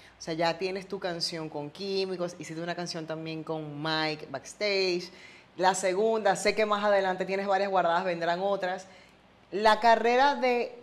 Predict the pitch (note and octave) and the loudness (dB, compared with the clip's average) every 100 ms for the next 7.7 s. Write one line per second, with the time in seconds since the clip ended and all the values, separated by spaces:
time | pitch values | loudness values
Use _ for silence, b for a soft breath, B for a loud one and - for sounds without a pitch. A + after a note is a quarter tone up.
0 | - - A#3 A3+ G#3+ G3 G#3+ G3+ F#3+ E3 | -18 -2 0 0 -2 -2 -2 -2 -4 -4
1 | D#3 D#3 E3+ F3 E3+ F#3 G3 G3+ G3+ G3+ | -6 -6 -6 -6 -6 0 2 2 0 0
2 | F#3+ F3 D#3 - D3+ F3 F3 G3 F#3 G#3 | 0 -2 -6 -8 -10 -8 -6 -10 -8 -8
3 | F3+ G3 F3+ E3+ F3 F3 F3 E3 D3 A#2+ | -8 -10 -6 -4 -4 -4 -2 -2 -6 -10
4 | G2 - B B B B _ _ _ _ | -14 -20 B B B B _ _ _ _
5 | _ _ _ _ - G3+ G3+ G3+ G3+ G3 | _ _ _ _ 0 2 2 2 -2 -4
6 | F#3 - G3+ E3 C#3 E3 - _ - F3+ | -8 -8 -8 -10 -12 -18 -20 _ -4 0
7 | F3+ F3 F3 F3+ D#3+ D3+ - | 2 0 -2 -8 -6 -8 -14